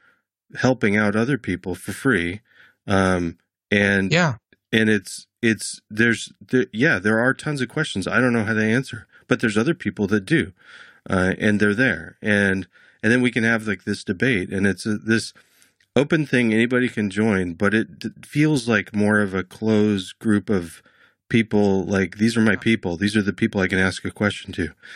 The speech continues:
Speaker 1: And there's, uh, there's nothing else like it to build up these communities around the world of people that are just struggling with the same stuff. So, uh, definitely.
Speaker 2: Yeah, it, it's, the, the community is so,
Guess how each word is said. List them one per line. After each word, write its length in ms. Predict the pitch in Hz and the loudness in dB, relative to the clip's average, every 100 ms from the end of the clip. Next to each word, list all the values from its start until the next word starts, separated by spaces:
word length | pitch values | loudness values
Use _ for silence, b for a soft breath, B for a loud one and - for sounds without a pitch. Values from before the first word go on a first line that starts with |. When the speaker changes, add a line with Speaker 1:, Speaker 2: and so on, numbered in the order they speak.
| B B B | B B B
Speaker 1:
And 480 | 107 110 101 95 92 - | 2 2 2 -2 -2 0
there's, 320 | 110 104 104 | 2 0 0
uh, 260 | 107 101 98 | 2 2 0
there's 200 | 101 113 | -2 -2
nothing 260 | 147 135 | -2 0
else 220 | 127 110 | 0 -2
like 240 | 117 135 - | -4 -2 -2
it 340 | 90 90 85 | -2 -2 -2
to 160 | - 95 | 0 -2
build 340 | 85 107 98 | 0 0 2
up 240 | 101 95 - | 0 -2 -2
these 280 | 101 92 | -2 -2
communities 640 | - 107 107 107 98 92 90 | -2 0 2 2 0 -2 -2
around 260 | 87 90 | -2 0
the 100 | 87 | 0
world 440 | 92 110 104 95 87 B B B B - | 2 2 2 0 -4 B B B B -2
of 200 | 98 - | -2 2
people 380 | 110 101 101 95 | 0 2 0 2
that 300 | 95 95 87 | 2 0 -2
are 180 | 98 101 | -2 0
just 220 | 95 120 | 0 -4
struggling 420 | - 104 117 113 | 0 0 2 2
with 100 | 110 | 0
the 80 | 107 | -2
same 260 | - 107 101 | -2 -2 -2
stuff. 380 | - 131 - - | -4 -6 -8 -14
So, 380 | - 98 87 87 B B B B - | -2 0 0 -4 B B B B -2
uh, 240 | 101 90 78 | 0 0 0
definitely. 480 | 113 220 214 147 87 | 2 4 2 0 -2
Speaker 2:
Yeah, 80 | 170 | -4
it, 80 | - _ _ 180 | -8 _ _ -6
it's, 420 | 175 - - - | -6 -4 -8 -10
the, 240 | 156 160 170 | -10 -10 -8
the 160 | 165 | -8
community 380 | 160 220 220 180 | -8 -6 -4 -2
is 140 | 147 - | -2 -2
so, 600 | 170 160 160 156 147 | 0 2 2 0 -4